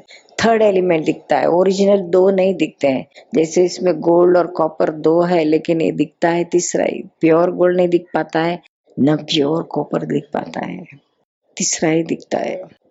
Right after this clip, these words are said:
थर्ड एलिमेंट। वो उसको अहम कहते हैं, अहंकार।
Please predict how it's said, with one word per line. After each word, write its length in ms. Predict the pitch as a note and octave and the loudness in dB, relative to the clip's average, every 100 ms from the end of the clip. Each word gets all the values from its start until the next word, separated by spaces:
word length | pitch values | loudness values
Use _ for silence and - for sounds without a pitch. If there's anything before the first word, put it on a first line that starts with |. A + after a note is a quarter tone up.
| _ _ - | _ _ -2
थर्ड 280 | F3 D#3+ | 0 0
एलिमेंट। 520 | C3+ - B2+ - G#2 C3 | 0 -2 -6 -6 -6 -2
वो 160 | D#3 | 0
उसको 260 | F#3+ - A3 | 0 0 0
अहम 560 | - E3 D3 F3+ G3 | 0 -4 -2 -2 -2
कहते 320 | G3 - - - | -2 -4 -4 -6
हैं, 120 | - | -4
अहंकार। 540 | D#3 D#3+ C#3+ - - | -4 -4 -4 -6 -8